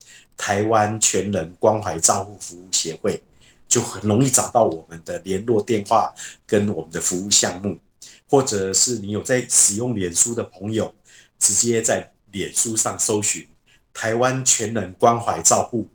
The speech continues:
服务协会”，就可以，呃，找到我们，然后一起来参与。那也可以来跟我们索取，呃，我们未来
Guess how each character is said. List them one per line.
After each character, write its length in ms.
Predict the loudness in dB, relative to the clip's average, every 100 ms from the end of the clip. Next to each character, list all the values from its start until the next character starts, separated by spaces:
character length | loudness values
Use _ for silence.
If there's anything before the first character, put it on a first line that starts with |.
| _ _ _
服 320 | -6 -2 0
务 80 | 2
协 240 | 2 0
会”， 260 | 2 0 0 _ -20 -20 _
就 160 | 0 0
可 180 | 0 -4
以， 300 | -4 -4 -8 -20 _ _
呃， 200 | -8 -8
找 200 | -2 -2
到 160 | 2 0
我 200 | 0 -8
们， 140 | -14 -18 _ _ _
然 120 | -16
后 360 | -6 -4 -4 -8 -20 _
一 40 | 0
起 220 | 0 0
来 120 | -2
参 320 | -2 0 -2 -4
与。 160 | -10 -14 _ _ -20 _
那 300 | 0 0 -2 -4
也 100 | -4
可 180 | 2
以 260 | 2 2 0
来 200 | 2 2
跟 180 | 4 4
我 60 |
们 160 | 4 2
索 320 | 0 0 -2
取， 420 | 2 2 0 -10 _ _ _ _ -18
呃， 120 | -16
我 100 | -14
们 140 | -16 -4
未 140 | -2
来 200 | -2 -6